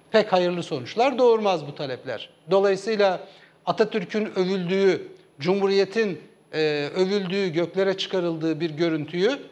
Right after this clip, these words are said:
istememeleri Suudi yönetimi için anlaşılabilir. Ama bizde tepkiler biraz gereğinden, e, fazla,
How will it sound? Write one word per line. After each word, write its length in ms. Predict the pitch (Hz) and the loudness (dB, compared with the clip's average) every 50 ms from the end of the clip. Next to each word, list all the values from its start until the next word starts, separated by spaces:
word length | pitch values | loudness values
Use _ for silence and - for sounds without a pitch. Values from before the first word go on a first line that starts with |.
| - _ _ _ _ _ - | -20 _ _ _ _ _ -4
istememeleri 1120 | 240 - - - - 269 254 240 214 185 170 160 160 160 160 202 262 311 320 - - - - _ _ _ _ _ _ _ _ _ _ _ _ _ _ _ _ _ _ _ _ | -4 -4 2 4 6 6 6 4 2 2 2 2 2 2 2 2 0 0 -4 -8 -14 -20 -20 _ _ _ _ _ _ _ _ _ _ _ _ _ _ _ _ _ _ _ _
Suudi 560 | - - - - - 220 233 240 247 233 294 | -16 -8 -6 2 4 6 6 6 6 4 4
yönetimi 520 | 311 285 254 233 220 220 - - 220 214 214 | 4 4 4 2 2 0 -2 -4 -4 -6 -4
için 240 | 208 - 302 302 - - | -2 0 -2 -2 0 -2
anlaşılabilir. 920 | 214 202 208 208 196 190 - 214 220 202 185 170 139 - - - - - _ _ _ _ _ _ _ _ _ _ _ _ _ _ _ _ _ _ _ _ _ _ _ | -2 -2 0 -2 -4 -4 0 0 0 0 0 -2 -6 -8 -10 -14 -16 -18 _ _ _ _ _ _ _ _ _ _ _ _ _ _ _ _ _ _ _ _ _ _ _
Ama 220 | - 220 233 220 214 | 4 6 6 4 4
bizde 460 | 247 220 214 247 269 285 294 294 - - - | 2 2 4 4 4 4 4 0 -6 -12 -4
tepkiler 600 | - 220 214 - - 240 233 247 262 285 - - - - - - _ _ _ _ _ _ _ _ _ _ _ _ _ _ _ _ _ _ _ _ _ _ - - | -2 -2 -2 -2 -4 0 2 2 2 2 -2 -6 -14 -20 -20 -20 _ _ _ _ _ _ _ _ _ _ _ _ _ _ _ _ _ _ _ _ _ _ 0 6
biraz 280 | 208 220 226 214 196 175 | 8 8 8 8 6 4
gereğinden, 600 | 202 208 202 202 208 202 202 202 202 190 175 135 - - - _ _ - | 2 2 4 2 2 0 0 0 0 0 0 -4 -8 -14 -20 _ _ -12
e, 120 | 147 147 143 | -10 -10 -6
fazla, 680 | - 175 175 175 156 147 156 180 214 240 - - | -2 0 0 0 0 0 2 2 2 2 0 -6